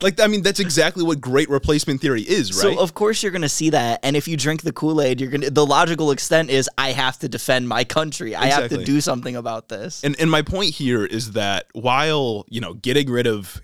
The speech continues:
Speaker 1: com-, getting rid of every economic inequality wouldn't necessarily get rid of bigotry entirely,
Speaker 2: Mm-hmm.
Speaker 1: uh, getting rid of, or at least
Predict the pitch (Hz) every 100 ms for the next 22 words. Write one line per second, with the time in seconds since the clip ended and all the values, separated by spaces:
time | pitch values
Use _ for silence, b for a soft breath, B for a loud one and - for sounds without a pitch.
0 | - - 104 - 139 151 185 202 175 147
1 | 127 135 123 131 117 117 127 110 104 107
2 | 101 107 101 98 131 110 110 107 113 104
3 | 98 101 98 101 92 98 98 104 90 98
4 | 101 120 139 - 127 120 b b _ 113
5 | 110 98 87 62 - 123 151 190 175 160
6 | 151 131 123 127 160 156